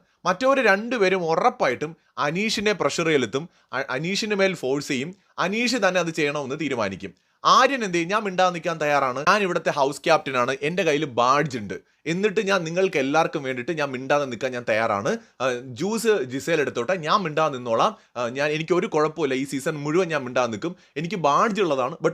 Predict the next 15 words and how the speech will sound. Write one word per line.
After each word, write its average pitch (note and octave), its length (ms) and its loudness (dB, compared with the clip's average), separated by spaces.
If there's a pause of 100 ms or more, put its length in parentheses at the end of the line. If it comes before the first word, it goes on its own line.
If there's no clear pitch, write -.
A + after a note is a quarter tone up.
(120)
നിങ്ങൾക്ക് F3 340 -4
വേണ്ടിയിട്ടാണ് E3+ 420 2
ഞാൻ D3 160 -4
അത് C3 120 -4
ചെയ്യുന്നത്. A#2+ 420 -2 (180)
പക്ഷെ D3 160 -4
മൊട്ടയടിക്കാൻ D#3+ 600 2
നിങ്ങൾ C#3+ 180 -4
അനീഷിൻ്റെ C3+ 360 -4
അടുത്ത് B2 160 -4
പറയണം, B2 340 -2
'അനീഷിൻ്റെ B2+ 380 -2
കയ്യിൽ B2 180 2
ബാഡ്ജ് B2 420 2
ഇല്ല, F3+ 300 2